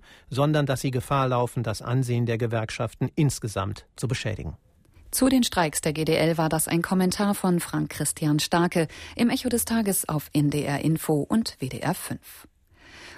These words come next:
Speaker 2: U-S-Präsident Barack Obama hat den Kurden in der hart umkämpften syrischen Stadt Kobane weitere Unterstützung aus der Luft zugesagt. Die U S A seien zutiefst besorgt angesichts der Lage,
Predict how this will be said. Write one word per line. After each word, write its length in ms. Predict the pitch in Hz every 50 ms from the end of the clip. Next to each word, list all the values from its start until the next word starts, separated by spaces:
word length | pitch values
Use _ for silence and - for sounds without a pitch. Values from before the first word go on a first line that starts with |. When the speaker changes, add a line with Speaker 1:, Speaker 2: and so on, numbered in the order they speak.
| -
Speaker 2:
U-S-Präsident 1000 | - 226 - 277 302 - - - - - 214 - 214 190 196 196 202 196 - -
Barack 420 | - 170 165 170 165 165 - - -
Obama 640 | 170 160 156 156 156 156 156 156 151 143 135 131 -
hat 160 | - - -
den 140 | 143 147 147
Kurden 480 | - - 208 208 208 185 190 180 -
in 120 | - 156 156
der 160 | 156 156 160
hart 220 | 170 185 208 -
umkämpften 600 | - 165 156 - - 175 185 - - - 165 151
syrischen 420 | - 165 160 151 160 147 - 170 156
Stadt 280 | - - 147 139 -
Kobane 460 | - - 156 147 160 165 175 170 156 - - - - - - - -
weitere 400 | 170 156 143 - - 151 151 151
Unterstützung 720 | 151 151 - 175 180 - - - 170 - - - - -
aus 160 | - 139 -
der 140 | - 175 170
Luft 280 | 147 - - - - -
zugesagt. 640 | - - - 202 - - - - - - - _ - - - - - - - - - -
Die 80 | - 202
U 80 | - 233
S 160 | 233 - - 190
A 200 | 208 247 277 277
seien 360 | 226 214 202 202 208 214 214
zutiefst 560 | - 220 - - 262 262 - - - - -
besorgt 600 | - 175 165 170 170 190 175 165 - - - -
angesichts 640 | 160 160 160 151 160 - 165 - - - - -
der 140 | - 165 160
Lage, 380 | 165 175 180 196 196 185 156